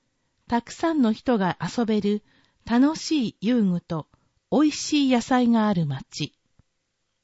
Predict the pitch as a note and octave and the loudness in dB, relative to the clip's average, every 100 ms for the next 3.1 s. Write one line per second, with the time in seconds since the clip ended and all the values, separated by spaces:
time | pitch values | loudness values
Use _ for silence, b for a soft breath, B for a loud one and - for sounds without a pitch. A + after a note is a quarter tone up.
0 | _ _ _ - D4 C4+ - F3+ E3 C3+ | _ _ _ -4 0 -2 -2 -4 -4 -6
1 | - _ _ _ _ - C#4+ D#4 D#4+ D#4+ | -14 _ _ _ _ -4 0 0 0 -4
2 | - F3 E3 A3 G#3+ G#3 G3 F3 - D3 | -4 -4 -4 -2 0 0 -2 -4 -8 -10
3 | B2 | -10